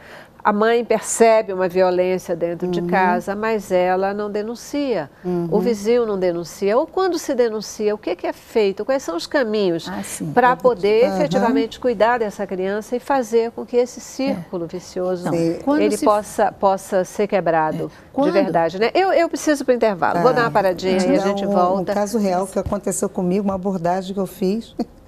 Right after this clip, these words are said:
Speaker 1: Tá, eu volto contigo.
Speaker 2: Tá,
Speaker 1: Vou pro intervalo
Speaker 2: tá
Speaker 1: e eu
Speaker 2: bom,
Speaker 1: volto
Speaker 2: porque aí
Speaker 1: contigo.
Speaker 2: é, é um caso bem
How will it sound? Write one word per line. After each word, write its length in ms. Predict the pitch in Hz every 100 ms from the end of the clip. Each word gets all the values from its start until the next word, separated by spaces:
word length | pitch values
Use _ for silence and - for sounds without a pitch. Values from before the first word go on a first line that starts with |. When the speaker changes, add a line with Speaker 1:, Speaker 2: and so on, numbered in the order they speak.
| -
Speaker 1:
Tá, 240 | 170 156 -
eu 160 | 240
volto 340 | - 226 220 202
contigo. 380 | 190 - -
Speaker 2:
Tá, 100 | 175
Speaker 1:
Vou 140 | 160 208
pro 80 | 147
intervalo 380 | 190 185 180 175
Speaker 2:
tá 20 |
Speaker 1:
e 20 |
eu 60 | 170
Speaker 2:
bom, 100 | 165
Speaker 1:
volto 120 | 156
Speaker 2:
porque 140 | -
aí 100 | 175 170 180 180
Speaker 1:
contigo. 120 | - -
Speaker 2:
é, 260 | - -
é 40 | 175
um 40 |
caso 360 | - 170 170 165 -
bem 440 | 165 190 208 208